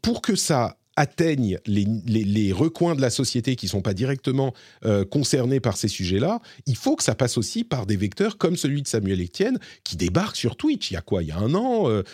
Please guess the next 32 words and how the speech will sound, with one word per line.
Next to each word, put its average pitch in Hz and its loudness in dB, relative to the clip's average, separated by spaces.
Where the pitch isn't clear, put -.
enfin, 107 2
c'est - 0
pas 175 2
son - 2
monde 175 0
à 131 2
lui. 220 -4
Et, 113 2
et - 0
donc, 185 2
c'est - 2
important. 117 0
Et 123 2
forcément, 139 0
ils 123 2
en 95 0
parlent 143 2
de 95 0
manière 87 -4
un 101 -2
petit 92 -6
peu 98 -2
différente, 92 -2
de 101 0
manière... 92 0
Donc, 120 2
j'ai 120 4
pas 185 2
vu 202 0
tout 180 -2
son 113 -2
stream, 196 -4